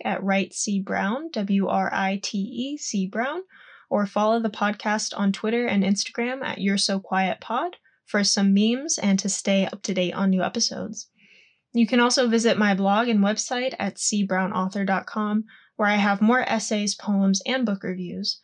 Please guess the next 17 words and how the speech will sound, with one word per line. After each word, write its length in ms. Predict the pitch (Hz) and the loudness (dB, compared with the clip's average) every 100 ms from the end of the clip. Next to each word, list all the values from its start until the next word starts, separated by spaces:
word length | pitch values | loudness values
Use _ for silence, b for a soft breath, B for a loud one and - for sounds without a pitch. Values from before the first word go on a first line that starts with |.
| b b b b b | b b b b b
And 140 | 247 226 | 0 0
of 120 | 196 | 0
course, 600 | - 240 220 208 - - - | -2 2 4 2 0 -6 -8
please 560 | - 240 240 240 233 | -4 0 4 4 4
don't 220 | 208 208 190 | 4 2 2
forget 420 | 208 196 190 - | 0 2 2 0
to 160 | - 214 | -4 -2
rate, 400 | 202 202 214 - | 0 0 0 0
review, 520 | 214 190 190 185 202 | -2 2 2 2 0
subscribe, 760 | - 196 - - 262 262 269 | -4 -4 -4 0 2 2 2
tell 200 | 233 214 | 0 0
your 160 | 190 180 | 0 -2
friends, 500 | - 254 254 254 247 | -2 -2 0 0 0
share 220 | - 196 | 0 0
on 120 | 185 | 0
social 380 | 190 190 190 190 | -2 -4 -4 0
media, 540 | 190 214 220 220 214 | 2 2 2 0 -2